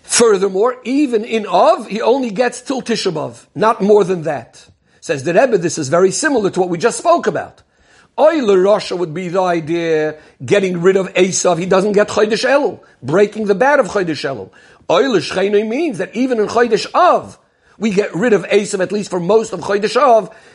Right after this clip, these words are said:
that after Tisha B'Av he has also no shaychus to, has no connection to him at all.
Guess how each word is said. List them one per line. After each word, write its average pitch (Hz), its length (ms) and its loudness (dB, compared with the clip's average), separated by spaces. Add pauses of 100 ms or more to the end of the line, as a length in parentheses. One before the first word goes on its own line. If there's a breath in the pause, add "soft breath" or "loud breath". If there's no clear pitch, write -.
that 165 180 0
after 208 340 0
Tisha 214 280 -2
B'Av 208 100 2
he 196 80 4
has 190 140 2
also 233 260 2
no 208 140 0
shaychus - 520 0
to, 151 140 -8 (140 loud breath)
has 170 160 2
no 214 160 4
connection 185 480 -4
to 165 100 -6
him 156 120 -4
at 135 100 -4
all. 107 280 -10